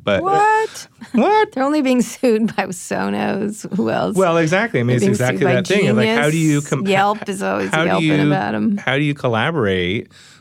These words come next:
Speaker 1: with something that big and aggressive,
Speaker 2: Well, they
Speaker 1: right?
Speaker 2: need to
Speaker 1: That's
Speaker 2: grow.
Speaker 1: what the Sonos
Speaker 2: That's
Speaker 1: thing
Speaker 2: what I
Speaker 1: is.
Speaker 2: keep saying. I'm thinking about doing home saying, "Look, th-, this is what they have to do. They have to go into healthcare. They have to go into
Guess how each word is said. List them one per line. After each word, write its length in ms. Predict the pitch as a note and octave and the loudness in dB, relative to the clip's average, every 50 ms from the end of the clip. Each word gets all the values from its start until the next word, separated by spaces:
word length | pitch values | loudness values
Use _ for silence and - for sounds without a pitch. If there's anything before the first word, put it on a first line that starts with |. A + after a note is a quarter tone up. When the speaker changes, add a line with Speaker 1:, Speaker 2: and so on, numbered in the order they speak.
| _ _ | _ _
Speaker 1:
with 180 | A2 A2 A2 G#2+ | -2 0 0 0
something 480 | - - A#2+ A2+ G#2+ - A2 A2 A2 | -2 -2 -2 -2 -2 0 0 2 2
that 380 | G#2 G2 G2+ G#2+ G#2+ - C3 A2+ | 2 2 0 -2 -2 -4 -4 -2
big 320 | G#2+ G#2 G2 G#2 G#2 G2 | 0 0 2 2 0 0
and 100 | G#2 G2+ | 0 -2
aggressive, 460 | G2 F#2 G2 G#2+ C#3 D3 - - - A#3 | -2 -2 -4 -4 -6 -6 -6 -6 -4 -2
Speaker 2:
Well, 120 | A3 F#3 | -2 0
they 100 | F3 - | 0 0
Speaker 1:
right? 120 | F2+ - | 0 0
Speaker 2:
need 100 | F2 F3 | 0 -2
to 60 | - G#2 | -2 -2
Speaker 1:
That's 140 | G#2+ - | -2 0
Speaker 2:
grow. 80 | B2+ - | -2 0
Speaker 1:
what 60 | - | 0
the 40 | A2+ | -2
Sonos 240 | - - A#2+ G#2+ G#2 | -2 0 0 0 0
Speaker 2:
That's 140 | G#3 A#3+ A#3 | 0 0 0
Speaker 1:
thing 80 | G#3+ B3+ | 0 0
Speaker 2:
what 60 | A3 | 0
I 60 | F#3+ | 0
Speaker 1:
is. 60 | F3+ | -2
Speaker 2:
keep 140 | - D3 D3+ | -4 -6 -6
saying. 180 | - - - - | -8 -6 -4 0
I'm 160 | A3 A#3+ A#3+ | 0 0 0
thinking 260 | A#3+ F#4 F#4 G#4+ F#4 | -2 -2 -2 -2 0
about 180 | B3 G#3+ F#3+ F3 | 0 0 0 0
doing 160 | F#3 F3+ E3 | 0 0 0
home 160 | E3+ D#3+ D#3 | 0 -2 -2
saying, 200 | - F3+ E3 E3+ | -4 -4 -2 -2
"Look, 160 | F3 E3+ E3 _ _ _ | -2 -4 -4 _ _ _
th-, 140 | - - - _ | -14 -14 -10 _
this 160 | A#3+ C4+ - F#4 | -8 -6 -4 -2
is 100 | F4+ F4 | -2 -2
what 80 | F4 | -2
they 120 | - B3 G#3+ | -2 0 0
have 180 | G#3+ G#3 G#3+ G#3+ | 0 0 -2 -4
to 80 | - F3+ | -6 -6
do. 120 | E3 D#3 | -6 -4
They 100 | D#3+ E3+ | -2 -2
have 240 | F3 A3 A#3+ A#3+ A#3+ | 0 0 -2 -2 -2
to 80 | A#3 | -2
go 80 | G3+ F#3 | -2 -2
into 120 | F3+ F3 D#3+ | 0 0 0
healthcare. 400 | D#3+ E3 D3+ D#3 - - D#3+ D#3 | 0 0 -2 -4 -4 -6 -4 -4
They 120 | F3 E3+ E3 | -2 -2 -2
have 160 | - F3+ F3 | -2 -4 -4
to 60 | G3 | -4
go 120 | F#3 E3+ | -2 -2
into 120 | F3+ F3+ | -2 -2